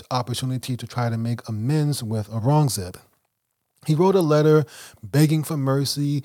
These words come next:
from Aurangzeb and promising to remain loyal to the Mughals. Aurangzeb went ahead and accepted it because he was really more focused on things happening up in Delhi, what was going on in the royal court to the north,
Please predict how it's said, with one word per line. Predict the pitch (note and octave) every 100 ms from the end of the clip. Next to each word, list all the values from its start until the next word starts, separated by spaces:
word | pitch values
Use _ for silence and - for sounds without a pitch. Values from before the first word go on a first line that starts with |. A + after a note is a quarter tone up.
| -
from | - C#3+
Aurangzeb | C3+ B2+ C3 C3 B2+ C3 C3+
and | C3 A2 -
promising | - D3 D3+ D3 C#3+
to | C3 C3
remain | B2+ B2 B2+ B2
loyal | A#2+ B2
to | A#2
the | B2
Mughals. | A#2 A#2+ A2+ A#2+ A#2+ - - - - _ _
Aurangzeb | C#3+ D3 A3+ A#3 A3
went | F#3+ F#3
ahead | D#3+ D#3+
and | D3
accepted | C3+ - C#3 C#3
it | C#3+
because | C3 C#3 C#3
he | G3
was | F#3 B2+
really | B2 E3 G#3+ A3
more | F3+ D#3+ D#3
focused | C#3 - C#3+ D3 B2+
on | C3+ C3 B2
things | - C#3 C3+
happening | - B2+ A#2+ B2 B2+
up | A2+ -
in | G#2
Delhi, | G2 A#2 G2+ F#2 - _ _ _
what | B2+ B2+
was | A#2+
going | A#2+ C3
on | B2+ B2
in |
the | A2+
royal | G#2+ B2 A#2
court | - C3+ A#2
to | A#2+
the | G#2
north, | A2 C#3 C#3 C3+